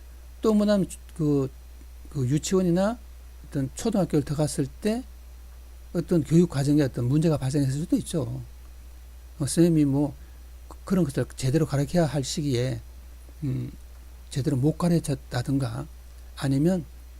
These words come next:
학생이 제대로 배워야 되는데 못 배웠다든가 뭔가 있겠죠. 그래서 우리는, 어, 여러분 이제, 어, 이런 것을 고치려면 어떻게 하냐면은 아주 쉬운 문장부터 시작해서,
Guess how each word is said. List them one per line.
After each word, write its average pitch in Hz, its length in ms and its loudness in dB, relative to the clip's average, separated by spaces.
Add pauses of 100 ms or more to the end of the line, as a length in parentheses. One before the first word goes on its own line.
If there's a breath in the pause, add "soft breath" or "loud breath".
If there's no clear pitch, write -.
(160)
학생이 190 460 2
제대로 151 320 2
배워야 185 380 4
되는데 135 340 0
못 123 240 0
배웠다든가 135 500 2
뭔가 165 240 4
있겠죠. 117 480 -6 (600)
그래서 156 200 0
우리는, 143 460 4 (2000 loud breath)
어, 131 420 2 (140)
여러분 190 240 6
이제, 170 120 4 (420)
어, 135 120 0 (160)
이런 226 180 6
것을 170 180 4
고치려면 165 480 4
어떻게 151 200 0
하냐면은 123 560 2 (840)
아주 - 140 0
쉬운 240 400 2
문장부터 165 760 4
시작해서, 165 720 2